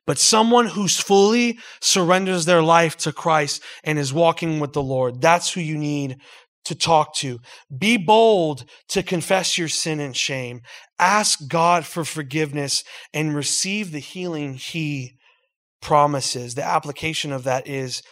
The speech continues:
confess your sins to destroy the shame. Y'all, the Bible says that is the only way. If it is sin, it might not be sin, it might be other stuff. But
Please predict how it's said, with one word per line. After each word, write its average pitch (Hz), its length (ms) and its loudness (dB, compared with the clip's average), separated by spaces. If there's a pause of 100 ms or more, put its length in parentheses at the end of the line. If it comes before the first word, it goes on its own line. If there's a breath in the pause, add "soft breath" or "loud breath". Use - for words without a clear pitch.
(320 soft breath)
confess 170 560 -2
your 147 140 -4
sins 127 720 -8 (400 soft breath)
to 156 120 -6
destroy 131 880 -2 (460)
the 131 160 -8
shame. 123 420 -4 (1800)
Y'all, 180 540 2 (880)
the 139 80 -12
Bible 185 340 4
says 143 380 -2
that 139 160 -2
is 135 120 -8
the 131 180 -8
only 147 340 0
way. 120 240 -8 (880 soft breath)
If 190 200 -2
it 196 140 2
is 196 240 0
sin, 247 420 -2
it 185 100 -2
might 208 220 2
not 233 200 0
be 247 120 -4
sin, 208 180 -6
it 170 60 -4
might 190 180 -2
be 226 120 -6
other 220 260 2
stuff. - 560 -10 (540 soft breath)
But 190 160 -6